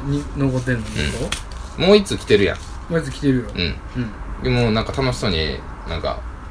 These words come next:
Speaker 2: 「初めてメール読む」くらいのテンションでなんか、
Speaker 1: うん、なんかすごいワクワクしたしね。
Speaker 2: <laughs> ワクワクしていながら
Speaker 1: 楽しかったです。
Speaker 2: 飲んでま、あの、
Speaker 1: うん。
Speaker 2: 言うてましたよ。
Speaker 1: 人の、人の喧嘩見んのすごい好きやからね。
Speaker 2: <laughs> じゃあお前、飲んで。
Speaker 1: まあ、の-、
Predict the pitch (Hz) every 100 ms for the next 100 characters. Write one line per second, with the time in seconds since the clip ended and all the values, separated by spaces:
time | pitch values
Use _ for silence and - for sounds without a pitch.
0 | - - 147 151 175 139 117 120 120 104
1 | 104 104 78 71 82 107 87 73 76 73
2 | - - - 208 170 160 160 131 170 160
3 | 175 160 135 131 143 131 151 165 117 104
4 | 92 - 95 180 180 175 156 147 139 127
5 | 147 165 - 101 101 95 95 - 92 90
6 | 143 131 117 117 110 98 190 - 208 190
7 | 185 185 190 156 156 135 180 180 - 135
8 | 127 466 - 466 440 - 370 - - 349
9 | 415 403 440 403 - - 320 - - -
10 | - - - - - 120 156 139 127 123
11 | 123 117 117 - - - - - - -
12 | - - - 123 156 175 180 175 - 156
13 | 156 147